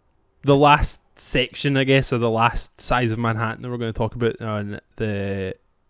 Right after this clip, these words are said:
Denver airport is the secret tunnels. Now, this shit does get me juiced. Anything I actually saw about Denver airport, I wanted to know more and more about the tunnels, what they're there for,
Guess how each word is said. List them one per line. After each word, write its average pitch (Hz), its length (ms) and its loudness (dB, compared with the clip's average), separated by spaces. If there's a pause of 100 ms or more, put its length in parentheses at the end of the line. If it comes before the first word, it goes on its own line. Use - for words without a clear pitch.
(200)
Denver 117 300 2
airport 104 520 -4
is 101 240 -8
the 101 100 -6
secret - 600 -10
tunnels. - 600 -14 (540)
Now, 135 100 4
this 151 200 6
shit 151 220 2
does 143 180 0
get 139 180 2
me 135 120 -4
juiced. 113 320 -2
Anything 135 360 -2
I 127 200 2
actually 127 240 -6
saw 110 280 -4
about 110 300 -4 (500)
Denver 123 280 -2
airport, 110 480 -2
I 123 100 0
wanted 127 380 -2
to - 100 -12
know 117 140 -6
more 110 240 -4
and 107 100 -4
more 104 200 -2
about 98 320 -6 (1120)
the 131 140 2
tunnels, 120 580 2 (160)
what 120 240 0
they're 120 120 2
there 113 180 2
for, 107 440 0